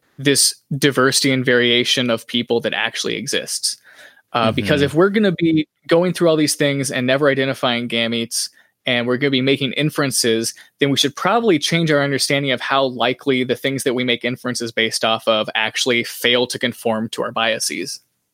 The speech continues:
Speaker 2: Mm-hmm.
Speaker 1: And, like,
Speaker 2: That
Speaker 1: that,
Speaker 2: makes sense.
Speaker 1: that, that to me is, like, that's a loosely empirical question, but I don't think it's, it's, it's actually that, it's not gonna be swayed by data as much as it's going to be swayed by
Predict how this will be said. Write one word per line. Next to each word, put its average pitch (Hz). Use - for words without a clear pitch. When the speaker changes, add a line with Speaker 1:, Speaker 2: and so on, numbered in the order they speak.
Speaker 2:
Mm-hmm. 101
Speaker 1:
And, 165
like, 170
Speaker 2:
That 147
Speaker 1:
that, 180
Speaker 2:
makes -
sense. 107
Speaker 1:
that, 185
that 202
to 220
me 262
is, 226
like, 214
that's 208
a 170
loosely 156
empirical 233
question, 254
but 180
I 160
don't 165
think 185
it's, -
it's, -
it's 151
actually 147
that, 131
it's -
not 240
gonna 220
be 180
swayed 160
by 127
data 123
as 147
much 139
as 147
it's 131
going 135
to 131
be 127
swayed 117
by 113